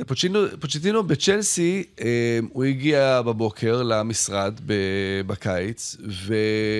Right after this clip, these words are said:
אז אחריו הגיע אוטובוס, ומהאוטובוס יצאו שמונה מאות שחקנים. והוא היה צריך להתחיל לבחור מבין כל ה-, הגזמתי, לא שמונה מאות, אבל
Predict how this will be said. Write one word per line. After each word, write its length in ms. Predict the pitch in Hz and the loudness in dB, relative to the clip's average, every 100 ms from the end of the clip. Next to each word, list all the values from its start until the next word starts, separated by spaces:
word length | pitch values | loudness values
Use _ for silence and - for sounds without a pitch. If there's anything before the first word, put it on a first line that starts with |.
| 107 101 - _ _ - | -2 -4 -8 _ _ -8
אז 180 | 117 117 | -6 -6
אחריו 320 | - 117 131 | -6 -4 -2
הגיע 240 | 127 131 | -2 -2
אוטובוס, 680 | 107 110 - 98 113 135 - 110 | 0 -2 -4 -6 -6 -6 -8 -6
ומהאוטובוס 520 | 120 143 180 196 180 | -2 -2 -4 -6 -4
יצאו 380 | 165 190 190 196 - - | -4 -4 -4 -6 -12 -8
שמונה 320 | - 151 165 | -4 -2 -2
מאות 160 | 190 - | -2 -6
שחקנים. 540 | 156 - 185 190 - _ _ - - - | -8 -6 -6 -6 -12 _ _ -20 -20 -8
והוא 120 | 123 | 0
היה 80 | 196 | 0
צריך 140 | 220 208 | 2 -2
להתחיל 240 | 202 220 | -2 0
לבחור 420 | 214 160 - 208 | 0 -2 -2 0
מבין 240 | 143 139 165 | 0 -2 -2
כל 200 | 175 165 | 0 0
ה-, 120 | 151 | 0
הגזמתי, 440 | - 127 135 123 127 | -4 0 2 2 -2
לא 100 | 139 | -2
שמונה 160 | 135 117 | -2 -2
מאות, 100 | 151 | -2
אבל 160 | 208 | -4